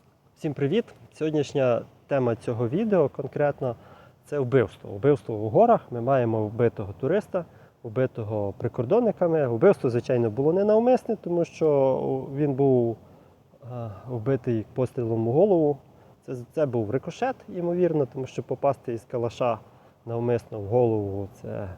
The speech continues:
треба, не знаю, ким бути, це неможливо. І чому так сталося? Е, сталося через те, що комусь в-, е, прийшло в голову із командування цих прикордонних тих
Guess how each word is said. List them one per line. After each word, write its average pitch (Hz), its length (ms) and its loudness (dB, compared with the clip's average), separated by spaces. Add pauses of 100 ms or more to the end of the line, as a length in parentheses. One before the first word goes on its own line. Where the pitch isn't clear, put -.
(140)
треба, 104 440 -10 (560)
не 120 80 -16
знаю, 98 340 -8
ким 101 160 -10
бути, 101 340 -16
це 117 60 -10
неможливо. 107 520 -6 (1120)
І 120 420 -4 (200)
чому 175 220 0
так - 220 -2
сталося? 226 640 0 (920)
Е, 127 160 -6
сталося 269 440 2
через 156 260 2
те, 269 220 2
що 156 160 -2
комусь 196 300 -4
в-, - 320 -14
е, 139 120 -2
прийшло 156 340 2
в 165 40 4
голову 131 720 4 (580)
із 160 460 -4
командування 147 720 6
цих - 220 -6
прикордонних 127 800 2
тих 120 200 -4